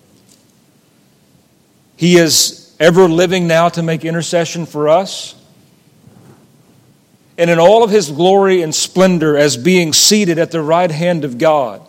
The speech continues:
in all of that intercessory ministry that he is even now carrying on for us,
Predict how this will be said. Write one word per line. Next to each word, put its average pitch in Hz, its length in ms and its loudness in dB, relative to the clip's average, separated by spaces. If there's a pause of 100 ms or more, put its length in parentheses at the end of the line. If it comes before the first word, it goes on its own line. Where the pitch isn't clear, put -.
(500)
in 156 140 -2
all 196 260 4
of 214 100 0
that 196 200 0
intercessory 180 1040 -2
ministry 156 720 -2
that 143 180 -6
he 185 220 -2
is 170 180 -2
even 165 320 -4
now 165 260 2
carrying 165 520 0
on 156 260 -4
for 143 220 -4
us, 143 260 -4